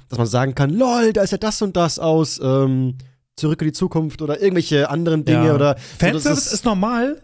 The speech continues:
Speaker 2: Ich find das fein, wenn das irgendwie, also wenn das nicht so gekünstelt und nicht so krampfhaft wirkt. Also wenn das
Speaker 1: Genau, ja.
Speaker 2: wirklich authentisch ist und organisch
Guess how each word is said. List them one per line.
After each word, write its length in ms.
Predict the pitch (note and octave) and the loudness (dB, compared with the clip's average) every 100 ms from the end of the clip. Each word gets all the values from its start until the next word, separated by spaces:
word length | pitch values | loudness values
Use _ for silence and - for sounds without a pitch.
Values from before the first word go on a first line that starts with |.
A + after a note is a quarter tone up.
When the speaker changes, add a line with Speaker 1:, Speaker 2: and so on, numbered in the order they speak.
| _ | _
Speaker 2:
Ich 100 | - | -4
find 160 | C#4 | -2
das 140 | C4 - | -2 -4
fein, 480 | - F3+ F#3+ F3+ D#3+ | -2 0 0 0 -2
wenn 120 | D#3+ | -2
das 180 | E3 D#3+ | -4 -2
irgendwie, 580 | F3+ E3+ - E3 E3 - - | -4 -4 -2 -2 -2 -4 -4
also 220 | E3+ E3 | -2 0
wenn 100 | A#3+ | 0
das 160 | B3 B3 | -2 -4
nicht 140 | A#3+ | -4
so 80 | A3 | -2
gekünstelt 880 | G3 F#3+ - A3 C#4 - A3 A3 - | -2 -4 -2 -2 -2 -2 -2 -2 -6
und 140 | F#3 | -6
nicht 160 | G#3+ - | -4 -4
so 100 | G#3 - | -6 -6
krampfhaft 720 | - G3+ G#3+ - D3+ C3 - | -4 -2 -2 -2 -4 -2 -4
wirkt. 300 | A#2 A2 A2+ | -2 -2 -2
Also 160 | D3 D3+ | -4 -2
wenn 140 | G3 | 0
das 100 | G3 | 2
Speaker 1:
Genau, 220 | G#3 C#3 | 2 4
ja. 240 | A#2+ A#2 C3+ | 4 4 2
Speaker 2:
wirklich 340 | B3 C#4 - | 0 -4 -2
authentisch 580 | F#3+ G3 - B3 C4+ A3+ | -2 0 0 0 -4 -4
ist 300 | - C#4+ - - - _ | -2 -2 -4 -10 -20 _
und 180 | G3 F#3+ | -4 0
organisch 800 | F3 E3+ F3 F#3 A3+ B3+ - | 0 0 0 -2 -2 -2 -4